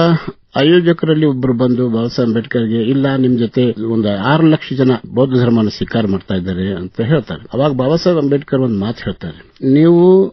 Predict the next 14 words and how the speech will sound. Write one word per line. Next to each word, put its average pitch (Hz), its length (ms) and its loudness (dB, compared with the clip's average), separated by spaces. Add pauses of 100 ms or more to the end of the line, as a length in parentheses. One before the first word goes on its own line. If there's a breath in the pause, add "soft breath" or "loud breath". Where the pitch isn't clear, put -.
(120)
ಇಷ್ಟೊಂದು 165 540 2
ಸಂಖ್ಯೆಯಲ್ಲಿ 160 460 2
ಬರ್ತಾರಂತ 139 540 0
ಹೇಳಿ 135 440 2 (240 loud breath)
ನಾನು 127 200 2
ಖುಷಿ - 340 0
ಪಡ್ತೇನೆ 156 340 0
ಅಂತ 135 140 -2
ನೀವು 131 140 4
ತಿಳ್ಕೊಂಡಿರಿ, 107 760 -2
ಆದ್ರೆ 127 240 0
ನನಗೆ 139 380 2
ಏನಂದ್ರೆ 151 420 2
ರೀ, 92 220 -4